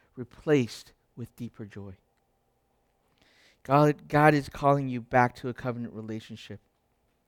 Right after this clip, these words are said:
a relationship where God's character, his promise,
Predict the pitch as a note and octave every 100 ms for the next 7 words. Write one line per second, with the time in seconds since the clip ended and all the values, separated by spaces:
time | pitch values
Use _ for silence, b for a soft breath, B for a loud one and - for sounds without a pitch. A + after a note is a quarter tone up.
0 | _ _ _ _ - C3 D3 D3 D#3+ -
1 | D3+ C#3 C3+ B2 _ _ _ _ _ _
2 | _ _ _ _ _ _ _ _ _ C3
3 | B2+ C#3 C3+ - - D#3 D#3 D#3 - B2
4 | A2 A#2+ - - - C#3+ D3+ C3+ A#2 -